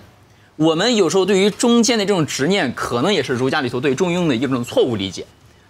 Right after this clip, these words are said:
但是，呃，守业往往就选了那个看着四平八稳的人，也因此逐渐这就下坡路，就是不上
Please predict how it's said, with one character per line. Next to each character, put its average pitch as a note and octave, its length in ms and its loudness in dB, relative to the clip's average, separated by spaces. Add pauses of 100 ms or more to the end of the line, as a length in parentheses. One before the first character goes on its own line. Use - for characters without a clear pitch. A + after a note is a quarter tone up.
但 G#3 140 -2
是， C3+ 540 0
呃， C#3+ 100 -2
守 D3 260 0
业 F#3 140 2
往 C#3+ 160 0
往 C#3 80 0
就 C#3+ 80 0
选 A2+ 160 -4
了 G#2+ 80 -6
那 C3 100 0
个 G2+ 200 -4
看 C3 200 -6
着 A2 80 -6
四 - 140 -4
平 A#2+ 160 -2
八 A#2 160 0
稳 A#2+ 140 -2
的 F#2 40 -6
人， E2 160 -14 (260)
也 C#3 220 0
因 E3 240 0
此 A#2 160 -2 (120)
逐 A#2+ 160 -2
渐 C3+ 200 -2
这 C#3 160 -2
就 F#2+ 140 -10
下 A2 180 -6
坡 G#2 160 -6
路， G2+ 160 -6 (200)
就 E3 100 -2
是 D#3 80 -2
不 F3+ 260 -4
上 F#3 240 0